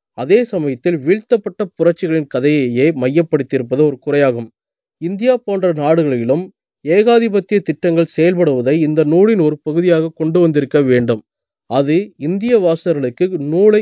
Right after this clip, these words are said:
கூடுதலாக நெருக்கமாக்கியிருக்கும். சோசலிச சக்திகளின் தவிர்க்க முடியாத பாத்திரத்தை விளக்கும் இந்த நூலில் அதற்கென தனியாக ஒரு பகுதி இல்லாததும் கட்டுரையாளரின் பார்வையில் குறைகளாக படுகின்றன.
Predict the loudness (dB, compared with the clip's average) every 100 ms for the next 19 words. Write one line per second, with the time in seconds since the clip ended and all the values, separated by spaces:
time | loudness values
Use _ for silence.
0 | 0 -2 0 2 0 0 0 0 -2 -2
1 | -2 0 0 0 -6 -12 _ _ _ _
2 | _ -6 -4 0 0 0 -4 -4 -6 -4
3 | 0 0 0 -2 0 0 0 -2 0 2
4 | 2 0 -2 -2 -2 -2 -2 -2 0 0
5 | -2 -6 -8 -2 0 0 0 0 -4 _
6 | _ _ -4 0 0 0 -2 -4 -2 0
7 | 2 2 2 0 0 -2 0 0 0 2
8 | 2 2 2 0 -2 -8 _ _ _ -6
9 | -2 0 2 2 2 0 0 -4 0 0
10 | 2 0 -2 -4 0 2 2 2 0 0
11 | 0 0 -2